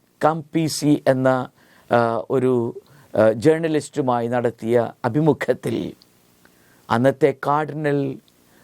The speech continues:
റോബർട്ട് ഫ്രാൻസിസ്, അദ്ദേഹം വത്തിക്കാനിലെ പുതിയ ഉത്തരവാദിത്വം, മെത്രാന്മാരുടെ നിയമനത്തിനു വേണ്ടിയുള്ള ആ ഡിക്കാസ്ട്രിയുടെ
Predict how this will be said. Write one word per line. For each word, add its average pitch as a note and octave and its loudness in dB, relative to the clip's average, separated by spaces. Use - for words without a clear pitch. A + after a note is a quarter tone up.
റോബർട്ട് C#3+ 2
ഫ്രാൻസിസ്, - -8
അദ്ദേഹം C3 0
വത്തിക്കാനിലെ C3 0
പുതിയ E3+ 4
ഉത്തരവാദിത്വം, A#2+ -2
മെത്രാന്മാരുടെ C3+ 0
നിയമനത്തിനു D3 0
വേണ്ടിയുള്ള B2+ 0
ആ B2 2
ഡിക്കാസ്ട്രിയുടെ B2+ -2